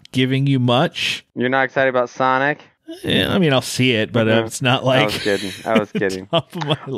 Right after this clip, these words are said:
Speaker 2: I'm a
Speaker 1: list.
Speaker 2: little excited about Doctor Dolittle. I think it
Speaker 1: Really?
Speaker 2: looks kinda fun. Yeah. I don't know
Speaker 1: <sighs>
Speaker 2: why
Speaker 1: I don't know.
Speaker 2: people, like,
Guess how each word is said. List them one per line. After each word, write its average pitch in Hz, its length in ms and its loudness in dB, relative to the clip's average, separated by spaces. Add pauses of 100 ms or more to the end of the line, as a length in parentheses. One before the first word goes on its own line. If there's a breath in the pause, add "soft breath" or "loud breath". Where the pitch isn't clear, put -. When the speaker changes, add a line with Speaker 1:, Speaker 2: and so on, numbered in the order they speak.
(240)
Speaker 2:
I'm 311 100 -2
a 320 80 4
Speaker 1:
list. 285 140 2
Speaker 2:
little 214 260 4
excited 147 540 0
about 147 340 0
Doctor 143 380 -2
Dolittle. 117 760 -4 (460)
I 131 160 0
think 123 220 -2
it 156 60 2
Speaker 1:
Really? 202 200 4
Speaker 2:
looks 233 160 4
kinda 151 180 0
fun. 160 480 -4
Yeah. 202 600 0 (720)
I 156 360 0
don't 214 180 2
know 214 120 2
Speaker 1:
<sighs> 202 80 2
Speaker 2:
why 202 160 4
Speaker 1:
I - 20 4
don't 139 200 0
know. 104 60 0 (280)
Speaker 2:
people, 247 100 4
like, 190 260 0